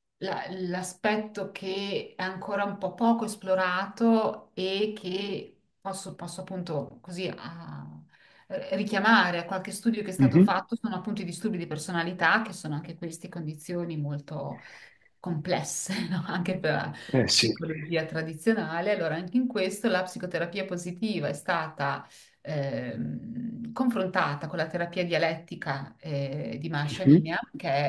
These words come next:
Speaker 1: è, diciamo, il, il trattamento elettivo, no? Per il disturbo borderline di personalità.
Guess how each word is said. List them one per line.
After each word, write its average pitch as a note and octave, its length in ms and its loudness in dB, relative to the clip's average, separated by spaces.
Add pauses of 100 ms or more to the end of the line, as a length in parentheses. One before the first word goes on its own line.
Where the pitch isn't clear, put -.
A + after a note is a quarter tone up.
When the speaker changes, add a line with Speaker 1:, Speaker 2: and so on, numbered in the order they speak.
(100)
Speaker 1:
è, - 40 -14
diciamo, D#3 480 -8
il, D3 220 -6 (180)
il D3 100 -12
trattamento D#3 560 -4
elettivo, D3 600 0
no? D#3+ 140 -4
Per E3 120 -6
il D3+ 60 -4
disturbo D#3+ 400 -6
borderline D#3+ 500 -4
di D#3 80 -6
personalità. A3 800 -2